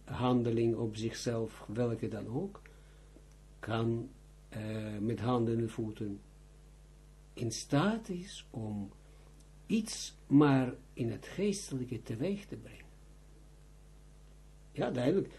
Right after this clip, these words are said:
zonder de handeling van binnen, zonder de innerlijke kavana, de innerlijke beweging die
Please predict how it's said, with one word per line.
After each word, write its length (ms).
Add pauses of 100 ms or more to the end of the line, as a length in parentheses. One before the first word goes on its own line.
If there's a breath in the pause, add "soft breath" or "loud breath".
(120 loud breath)
zonder 600
de 480
handeling 760
van 280
binnen, 480
zonder 440
de 200
innerlijke 640
kavana, 540 (580 loud breath)
de 220
innerlijke 640
beweging 840
die 320